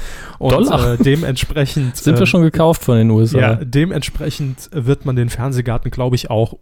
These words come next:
Speaker 1: unter der Saison, also zwischen den Saisons, äh, untervermieten. Könnte
Speaker 2: Ja.
Speaker 1: ich mir vorstellen. An den Bayerischen Rundfunk, irgendwie an ein paar Holländer, die, die sich ein Wochenende in Mainz machen, machen
Speaker 2: Mhm.
Speaker 1: wollen, schönes.
Speaker 2: We, we love Fernsehgarten.
Speaker 1: Ja, ja. Mhm.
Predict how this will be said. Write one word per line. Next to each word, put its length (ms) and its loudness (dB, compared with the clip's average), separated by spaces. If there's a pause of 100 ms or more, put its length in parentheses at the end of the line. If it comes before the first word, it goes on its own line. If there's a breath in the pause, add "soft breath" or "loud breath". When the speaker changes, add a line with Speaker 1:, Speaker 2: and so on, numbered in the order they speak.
Speaker 1:
unter 320 0
der 120 0
Saison, 320 -4
also 140 -2
zwischen 340 0
den 140 -4
Saisons, 540 -4 (240)
äh, 220 0 (340)
untervermieten. 800 -4 (500 soft breath)
Könnte 160 4
Speaker 2:
Ja. 60 6
Speaker 1:
ich 40 0
mir 80 0
vorstellen. 480 -6
An 140 -2
den 100 2
Bayerischen 320 0
Rundfunk, 600 -4 (280 loud breath)
irgendwie 300 0
an 80 -2
ein 40 -4
paar 180 0
Holländer, 420 0
die, 240 0
die 140 -2
sich 160 -2
ein 100 -4
Wochenende 340 0
in 60 -4
Mainz 320 -4
machen, 260 -2
machen 220 4
Speaker 2:
Mhm. 40 6
Speaker 1:
wollen, 200 4
schönes. 480 -4 (100)
Speaker 2:
We, 200 2
we 120 4
love 260 4
Fernsehgarten. 1040 4 (300)
Speaker 1:
Ja, 400 0 (160)
ja. 280 -4 (340)
Mhm. 260 -6